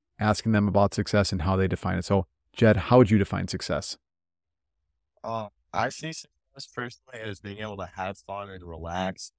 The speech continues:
Speaker 2: and come ease in the sport that you're playing, and also doing it with a team that can build you up while you build them up as well. It's a mutual relationship.
Speaker 1: That's perfect.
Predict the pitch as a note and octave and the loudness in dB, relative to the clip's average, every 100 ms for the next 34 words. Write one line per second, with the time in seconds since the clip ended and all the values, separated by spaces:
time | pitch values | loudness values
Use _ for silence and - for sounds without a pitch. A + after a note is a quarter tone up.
0 | _ F2+ - - F2 E2 _ _ _ _ | _ -20 -20 -14 -12 -14 _ _ _ _
1 | _ _ _ F#2 F#2+ _ _ - - F#2 | _ _ _ -20 -20 _ _ -20 -18 -16
2 | F#2 F#2 E2+ D#2+ F2 F2+ G2+ A2 _ _ | -16 -16 -16 -18 -16 -16 -16 -18 _ _
3 | _ _ - G#2 G2 G2+ G#2 G2+ G2+ G2+ | _ _ -14 -10 -8 -8 -10 -10 -12 -10
4 | F#2 F#2+ F2+ - - F#2+ F#2 F2 - F2 | -14 -14 -18 -18 -14 -14 -12 -14 -16 -20
5 | E2+ _ - F#2 F2+ F#2 E2 F2 F2 _ | -20 _ -16 -14 -14 -16 -12 -12 -12 _
6 | _ E2+ E2 F2 F2 F#2 E2 - E2 D#2+ | _ -16 -14 -14 -16 -16 -18 -18 -20 -20
7 | D#2 E2 D#2+ - E2+ - - - - F2 | -20 -20 -20 -18 -18 -18 -20 -20 -18 -16
8 | - E2+ D#2+ D2+ D#2 _ _ _ _ _ | -14 -16 -16 -18 -20 _ _ _ _ _
9 | _ _ _ _ _ _ _ _ _ _ | _ _ _ _ _ _ _ _ _ _
10 | - G#2+ - G2 - G2 - | -6 -4 0 -2 -2 -8 -12